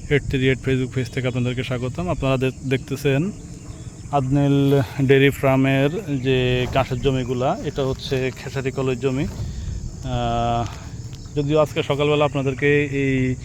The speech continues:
প্রামাণ্য চিত্রটা আমার দেখানোর খুব ইচ্ছা ছিল। আজকে এতটা কুয়াশা ছিল এই স-, এইখানে,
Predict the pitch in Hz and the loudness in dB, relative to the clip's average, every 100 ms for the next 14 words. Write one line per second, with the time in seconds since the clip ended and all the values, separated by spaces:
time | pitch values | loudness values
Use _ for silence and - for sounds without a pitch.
0 | - - - - - - 139 139 139 143 | -10 -12 -12 -12 -4 2 4 4 2 -2
1 | 127 139 143 139 135 127 135 127 139 127 | 0 2 4 4 2 2 2 0 0 -2
2 | - 123 143 135 139 123 - 123 120 123 | -2 -2 0 2 0 0 0 0 2 2
3 | 165 165 160 151 135 147 143 139 131 143 | 2 2 2 2 0 2 4 4 2 -2
4 | 123 131 117 127 | 0 0 2 2